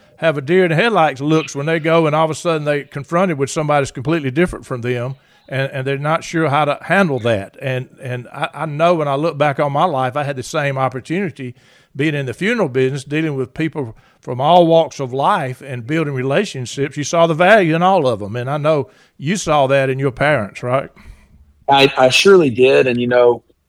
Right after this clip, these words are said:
Speaker 2: I'd say another sort of layer of that, which I'll always say was just an unbelievable, um, benefit for me. When I was at Georgia Tech,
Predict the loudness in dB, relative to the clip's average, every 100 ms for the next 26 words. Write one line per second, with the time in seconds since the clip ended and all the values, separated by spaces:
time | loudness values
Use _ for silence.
0 | _ 0 4 6 4 4 2 6 4 4
1 | 2 2 0 0 4 4 4 2 2 2
2 | 0 -2 -4 -2 2 4 4 4 2 0
3 | -2 0 2 2 0 -4 _ _ _ _
4 | -6 -2 -2 -2 -4 -2 -2 0 0 0
5 | -4 -8 -12 _ -10 -6 -6 -8 -6 0
6 | 2 2 0 0 0 -6 -14 -6 -6 -4
7 | -4 -4 -2 0 -2 -4 -4 -4 -4 -6
8 | -2 0 0